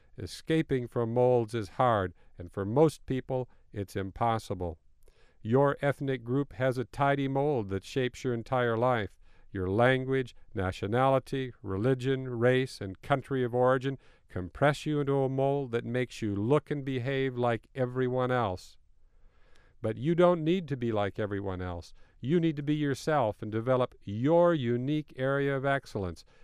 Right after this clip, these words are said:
Prefabricated molds don't lead to excellence. If you let the world compress you into its mold, you will emerge from the mold, earthbound with wings of lead,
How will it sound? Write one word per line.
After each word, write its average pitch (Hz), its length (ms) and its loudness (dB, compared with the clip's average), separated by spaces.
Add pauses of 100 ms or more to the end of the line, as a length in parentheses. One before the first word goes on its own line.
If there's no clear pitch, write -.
(220)
Prefabricated 156 1080 -2
molds 127 500 0
don't 127 640 4
lead 117 420 -2
to 131 100 -2
excellence. 110 720 -4 (800)
If 98 240 -6
you 147 200 2
let 147 240 2
the 135 100 0
world 147 500 2
compress 107 600 -2
you 135 140 -4
into 127 320 -4
its - 160 -6
mold, 143 440 0 (440)
you 101 180 0
will 98 160 0
emerge 123 600 2
from 120 260 -4
the 113 60 -2
mold, 117 500 2 (400)
earthbound 131 680 2
with 101 260 -2
wings 156 400 0
of 151 120 -4
lead, 113 380 2